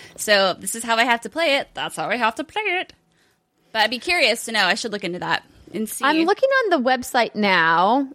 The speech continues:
Speaker 2: um, to see if there's, like, an F A Q that discusses that exact thing.
Speaker 1: Okay, so Thirsty Panda says there's a Switch dock for an additional hundred dollars. Chris
Speaker 2: Jesus.
Speaker 1: G, <laughs> Chris G says you can use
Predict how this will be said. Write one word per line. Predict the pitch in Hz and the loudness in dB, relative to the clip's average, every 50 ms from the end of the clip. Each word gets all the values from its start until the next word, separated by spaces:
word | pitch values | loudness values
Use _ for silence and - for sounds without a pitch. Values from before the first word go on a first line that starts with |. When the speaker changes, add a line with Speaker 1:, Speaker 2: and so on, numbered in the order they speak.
| - | -2
Speaker 2:
um, | - 220 214 208 208 208 214 214 | 2 2 4 4 4 2 0 0
to | 240 220 | -2 -2
see | - 247 240 | 0 0 0
if | 220 - | 2 2
there's, | 226 220 220 | 2 2 4
like, | 226 214 - | 2 2 2
an | 214 202 - | 0 0 2
F | 208 208 - - | 0 0 2 2
A | 196 196 190 | 2 2 2
Q | - - - 202 190 190 190 180 180 180 180 180 - - - _ _ _ _ _ - | -2 -4 0 2 4 4 4 4 4 2 0 0 -4 -10 -20 _ _ _ _ _ -2
that | 214 226 - | 0 0 0
discusses | - 214 185 - - - 214 208 202 - - 202 202 214 220 240 240 233 - - | 0 -2 -2 -4 -2 -2 0 0 0 0 2 2 4 4 2 2 0 -4 -8 -8
that | 214 202 202 196 202 - - | -2 0 2 2 2 2 2
exact | 208 185 180 190 190 180 175 180 - - | 0 0 0 2 2 2 2 0 -2 -10
thing. | - _ 247 240 202 151 117 110 160 196 226 285 | -6 _ 0 0 0 0 0 -2 -2 0 0 2
Speaker 1:
Okay, | - 440 - 226 214 202 | 2 2 2 2 0 0
so | 220 - 269 247 247 247 247 | -2 -4 -4 -4 -2 -4 -6
Thirsty | - - 285 285 339 - - 381 | -4 -4 -2 -2 -2 -2 -4 -4
Panda | - 330 277 277 262 269 269 | -2 0 0 0 2 0 0
says | - 247 233 240 | 2 2 2 2
there's | - 240 233 233 | 0 -4 -4 -4
a | 214 220 | -6 -8
Switch | - - - 294 330 - - - | -10 -8 -6 -6 -6 -6 -6 -2
dock | 262 240 214 220 226 - | 2 2 2 2 2 -2
for | - 247 | -4 -4
an | 233 226 | -4 -4
additional | 214 233 240 233 - 254 214 208 | -4 -4 -4 -4 -4 -4 -2 -2
hundred | 196 190 233 233 247 247 277 294 226 | 0 0 0 -2 -2 0 0 -2 0
dollars. | 240 220 214 185 170 160 160 185 214 220 - - - - - - - - | 2 2 2 2 2 0 0 -2 -2 -4 -8 -12 -14 -20 -20 -20 -20 -20
Chris | - - - 277 302 | -6 -2 0 2 4
Speaker 2:
Jesus. | 311 330 269 - - 190 - - - - 233 226 | 4 4 4 2 0 -2 -2 -2 -6 -10 -8 -2
Speaker 1:
G, | - 269 277 285 294 339 - - - 254 247 294 349 | 0 2 4 4 4 2 0 -2 -4 -2 -2 -2 -2
<laughs> | - - - - - 339 - | -2 -4 -12 -14 -16 -16 -4
Chris | - 330 330 330 - | 0 0 0 2 0
G | 302 285 285 | 0 0 0
says | 285 - 277 254 247 247 | 0 2 2 2 2 0
you | 247 269 269 | -2 -4 -2
can | 320 277 262 247 | -2 -2 -2 -4
use | 247 254 277 285 285 240 - | -4 -4 -2 -2 -4 -6 -6